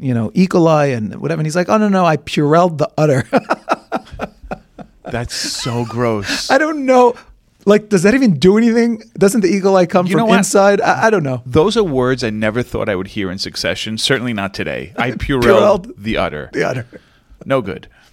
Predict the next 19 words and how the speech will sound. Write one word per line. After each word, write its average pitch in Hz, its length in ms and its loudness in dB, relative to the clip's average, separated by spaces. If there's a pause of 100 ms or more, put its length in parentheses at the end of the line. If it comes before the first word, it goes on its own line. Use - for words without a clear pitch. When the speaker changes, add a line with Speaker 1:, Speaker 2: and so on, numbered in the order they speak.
(560)
Speaker 2:
But 139 120 -4
wait, 175 160 -2
how 151 180 -4
long 165 160 -6
was 123 160 -6
the 95 80 -12
relief? 101 400 -8
Because 123 320 -8
if - 140 -10
you're 143 80 -2
telling 277 260 -4
me 320 80 -6
it's 156 140 -8
enzymes, 101 720 -8 (180)
right, 113 360 -2 (200)
I'm, 127 140 -6 (100)
I'm 123 140 -8
thinking 160 680 -10
that 120 340 -4